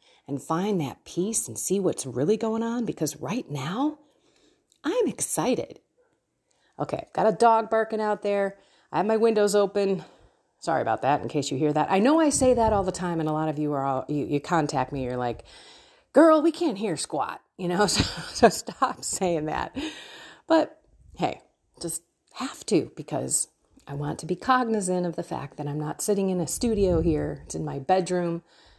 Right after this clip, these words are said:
that I'm talking to you all. So let's be joyful.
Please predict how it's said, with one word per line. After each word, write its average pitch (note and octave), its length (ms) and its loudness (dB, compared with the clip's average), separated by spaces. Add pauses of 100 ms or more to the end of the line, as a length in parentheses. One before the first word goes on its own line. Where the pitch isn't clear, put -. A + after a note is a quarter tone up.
(240)
that D3+ 120 -6
I'm C#3+ 140 -2
talking C#3+ 460 -4
to C#3 120 -10
you B2+ 160 -6
all. - 300 -10 (2250)
So - 200 -2
let's G#3 540 -2 (680)
be D3 440 -10 (240)
joyful. C#3 640 -4